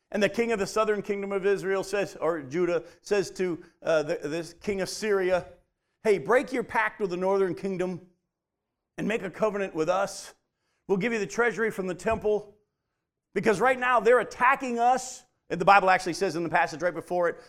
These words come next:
that, that the northern king had come down, Baasha had come down to attack the southern kingdom, and Asa is the king of the southern kingdom, and they're attacking them. And he built this town called Ramah,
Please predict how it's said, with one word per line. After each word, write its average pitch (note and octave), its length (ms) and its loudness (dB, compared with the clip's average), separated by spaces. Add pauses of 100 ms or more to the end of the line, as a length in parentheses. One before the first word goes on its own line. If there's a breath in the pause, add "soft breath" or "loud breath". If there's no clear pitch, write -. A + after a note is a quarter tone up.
(100)
that, G3 180 -4
that F3 160 -2
the F#3 80 -2
northern G3+ 360 0
king G#3 280 -6
had F3+ 240 -6
come F#3 240 -6
down, G3 480 -2 (260 soft breath)
Baasha G3+ 480 0 (160)
had F3+ 160 -6
come G3 220 -2
down G3+ 260 0
to F#3 80 -2
attack F#3 380 -2
the F#3 80 -4
southern F#3+ 340 -2
kingdom, F#3 380 -6
and E3+ 120 -6
Asa F#3 340 -4
is E3 120 -8
the D#3+ 80 -8
king F3 220 -6
of D3+ 40 -6
the D#3 60 -6
southern E3+ 320 -4
kingdom, E3+ 460 -8
and A#2 80 -12 (260 soft breath)
they're G3 140 2 (100)
attacking G3+ 460 -2
them. G3 100 2
And E3+ 80 2
he E3 60 0
built B3+ 320 0
this A3+ 160 -4
town A3 380 -4
called F3 220 0
Ramah, F3 540 0